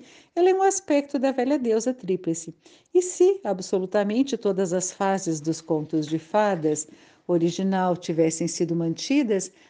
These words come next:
haveria também uma velha feroz, simpática na estalagem, numa condição ou noutra.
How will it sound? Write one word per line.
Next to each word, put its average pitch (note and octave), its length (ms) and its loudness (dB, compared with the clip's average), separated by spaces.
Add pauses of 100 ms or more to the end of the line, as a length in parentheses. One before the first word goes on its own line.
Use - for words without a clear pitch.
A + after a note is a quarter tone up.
(140)
haveria D4 400 4
também C#4 380 2
uma D4 160 4
velha C4+ 240 -2
feroz, A3+ 400 -2
simpática F#3+ 680 -8
na F#3+ 100 -4
estalagem, G#3 720 -2
numa E4 280 2
condição D#4 540 2
ou E4+ 80 2
noutra. D#3 420 -2